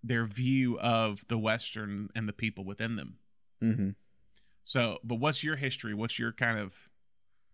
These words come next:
Speaker 2: Yeah, I, I first saw this one in college. I mentioned last week I took a Western
Speaker 1: Mm-hmm.
Speaker 2: class in college, and then I think, pretty sure this was the last one we watched. This
Speaker 1: Mm-hmm.
Speaker 2: was the one we kind of talked about as the,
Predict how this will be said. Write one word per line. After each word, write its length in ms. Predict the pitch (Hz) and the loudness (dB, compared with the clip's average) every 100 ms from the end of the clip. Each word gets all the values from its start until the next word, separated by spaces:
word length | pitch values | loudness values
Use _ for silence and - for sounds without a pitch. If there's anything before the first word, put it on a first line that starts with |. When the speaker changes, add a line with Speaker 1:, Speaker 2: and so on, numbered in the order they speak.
| - | -4
Speaker 2:
Yeah, 280 | 113 117 113 | 2 4 2
I, 320 | - 113 - 120 | 4 4 4 2
I 40 | |
first 300 | 120 143 143 | 4 2 4
saw 120 | 139 | 6
this 180 | 131 123 | 6 4
one 80 | 123 | 2
in 60 | 110 | 4
college. 360 | 107 104 104 | 6 6 6
I 40 | 101 | 4
mentioned 340 | 104 - 104 | 2 2 4
last 260 | 95 98 - | 4 2 0
week 140 | 98 | 2
I 80 | 98 | 2
took 260 | - 101 | 2 4
a 200 | 98 98 - - - - | 4 4 0 -14 -20 -12
Western 680 | - 107 98 - 107 98 98 - - - | 4 6 6 4 4 4 2 -2 -16 -10
Speaker 1:
Mm-hmm. 100 | 117 | 2
Speaker 2:
class 360 | 117 95 98 - | 4 6 4 2
in 120 | 98 | 0
college, 540 | 98 95 92 98 101 - | 4 4 6 6 4 0
and 160 | 104 101 | 4 4
then 140 | 104 - | 2 2
I 80 | 101 | 0
think, 360 | - 220 - - - - _ | 2 0 -2 -16 -20 -20 _
pretty 200 | - 220 | 4 6
sure 180 | 254 180 | 6 6
this 160 | 147 151 | 6 4
was 160 | 147 | 4
the 60 | 110 | 6
last 260 | 104 104 110 | 6 6 4
one 140 | 101 | 4
we 80 | 95 | 6
watched. 540 | 92 - - - - - - | 4 4 -2 -10 -12 -14 2
This 160 | 104 | 4
Speaker 1:
Mm-hmm. 100 | 120 | 6
Speaker 2:
was 120 | 101 - | 4 4
the 60 | |
one 220 | 104 98 | 4 4
we 180 | 104 101 | 4 4
kind 220 | 98 113 104 | 4 2 2
of 100 | - | 4
talked 220 | 101 98 | 2 4
about 240 | 98 98 | 4 6
as 180 | 98 - | 4 4
the, 200 | 104 101 | 2 2